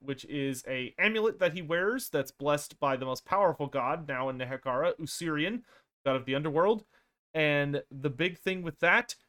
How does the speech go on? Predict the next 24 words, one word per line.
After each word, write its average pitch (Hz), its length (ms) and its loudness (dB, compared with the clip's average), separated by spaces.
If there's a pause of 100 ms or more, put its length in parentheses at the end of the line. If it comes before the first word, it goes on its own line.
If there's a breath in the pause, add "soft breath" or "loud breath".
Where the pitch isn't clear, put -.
(200)
is 147 220 -2
that 147 340 6
it 147 280 2
not 160 360 -2
only 165 580 -2
protects 156 560 -2
him 151 240 -2
from 139 420 0
all 277 220 8
forms 151 320 2
of 123 80 -4
damage, 131 540 -2
but 147 100 0
it 151 60 -4
makes 165 200 -4
him 160 140 -4
virtually 170 560 -2
immune 143 920 -2
to 151 120 -4
the 143 140 0
effects 139 440 -2
of 123 220 -6
spells. - 1000 -2 (840)
Then, 247 340 6